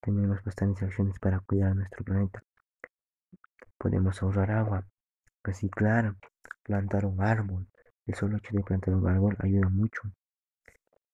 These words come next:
Disminuir tus desperdicios, no todo lo que botas es basura. Recicla. Y evita usar el coche o fuentes que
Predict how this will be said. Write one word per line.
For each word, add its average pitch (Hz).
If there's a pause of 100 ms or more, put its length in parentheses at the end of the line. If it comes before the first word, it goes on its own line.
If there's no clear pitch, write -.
(440)
Disminuir 104
tus -
desperdicios, 98 (120)
no 101
todo 101
lo 92
que -
botas 90
es 95
basura. 95 (480)
Recicla. 92 (1500)
Y 110
evita 101 (240)
usar 101 (140)
el 95
coche 107
o 92
fuentes 101
que 90